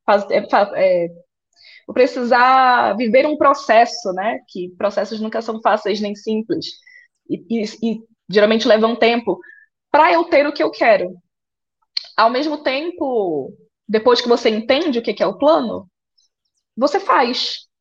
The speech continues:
porque você confia. E, de fato, quando você conse-, começa a ver em si a, a mudança acontecendo, é, assim, impagável.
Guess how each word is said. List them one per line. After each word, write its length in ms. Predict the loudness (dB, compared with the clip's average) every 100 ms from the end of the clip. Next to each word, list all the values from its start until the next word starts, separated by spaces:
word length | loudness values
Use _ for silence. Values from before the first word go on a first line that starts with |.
| _ _
porque 160 | -8 -4
você 200 | -4 -4
confia. 640 | -6 -4 -2 2 2 0 -8 _ _ _ _ _ _ _ _ _
E, 80 | 2
de 100 | 2
fato, 480 | 2 0 0 -2 -2
quando 180 | -2
você 200 | 0 -2
conse-, 400 | -4 -4 -2 -4 -2
começa 480 | -2 0 0 0
a 20 | 0
ver 160 | 0
em 120 | 0
si 440 | -6 -6 -2 -2 -4 _ _ _ _ _ _ _ _ 0
a, 840 | 2 2 2 0 -4 -6 -6 -2
a 20 |
mudança 560 | 0 4 4 2 0 -4
acontecendo, 920 | -4 -10 -12 -6 -4 -4 -6 -12 -14 _ _ _ _ _ _ _ _ _ _ _ _ _
é, 100 | 0
assim, 300 | 0 0 -4
impagável. 680 | -2 0 2 2 0 -8 -10